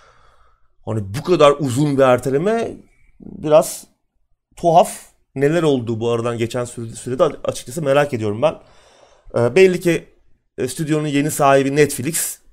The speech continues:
bir şeylere müdahale etti. Yani hani bunun, e, başka bir açıklaması yok.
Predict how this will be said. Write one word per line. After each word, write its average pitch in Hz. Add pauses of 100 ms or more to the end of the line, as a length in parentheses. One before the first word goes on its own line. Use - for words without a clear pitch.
(600)
bir 131
şeylere 143
müdahale 139
etti. 113
Yani 104
hani 104
bunun, 110 (880)
e, -
başka 113
bir 113
açıklaması 113
yok. 147